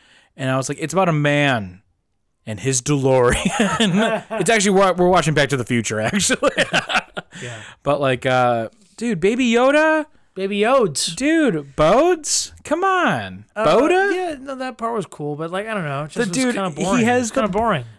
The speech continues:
Speaker 1: He has, like, the best parts. Like, dude, th-, there, you,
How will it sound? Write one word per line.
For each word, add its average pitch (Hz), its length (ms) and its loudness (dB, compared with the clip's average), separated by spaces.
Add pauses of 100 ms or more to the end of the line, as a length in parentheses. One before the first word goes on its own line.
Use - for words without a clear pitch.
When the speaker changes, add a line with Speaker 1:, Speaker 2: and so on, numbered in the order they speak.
Speaker 1:
He 208 160 -4
has, 214 180 -2
like, 226 100 -4
the 220 100 -2
best 170 420 0
parts. 160 380 0
Like, 139 140 -2 (240)
dude, 165 360 -4
th-, 156 180 -16
there, 170 120 -8
you, 175 160 -10